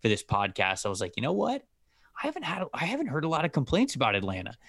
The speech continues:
And I, and then I went back and I looked up some of their grades, and I, I looked up their performances, and I was watching a little bit more tape of it, and I was like,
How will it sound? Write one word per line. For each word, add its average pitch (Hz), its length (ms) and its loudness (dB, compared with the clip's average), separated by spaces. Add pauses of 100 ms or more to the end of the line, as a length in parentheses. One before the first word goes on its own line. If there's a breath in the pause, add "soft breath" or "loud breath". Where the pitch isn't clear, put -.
(240 soft breath)
And 123 140 2
I, 127 160 0
and 139 220 4
then 135 140 4
I 139 60 2
went 139 200 2
back 131 220 2
and 120 100 0
I 107 40 4
looked 120 200 2
up 110 80 -2
some 127 180 0
of 123 40 0
their 117 100 4
grades, 113 460 4
and 104 100 0
I, 95 160 0
I 104 240 -2
looked 110 240 2
up 117 140 0
their 110 120 2
performances, 120 720 0
and 101 80 -4
I 98 60 -4
was 95 140 -6
watching 113 320 2
a - 20 4
little 110 160 4
bit 107 140 2
more 104 120 0
tape 113 240 0
of 107 120 0
it, - 20 6
and 104 100 0
I 104 60 2
was 104 100 0
like, 98 160 -2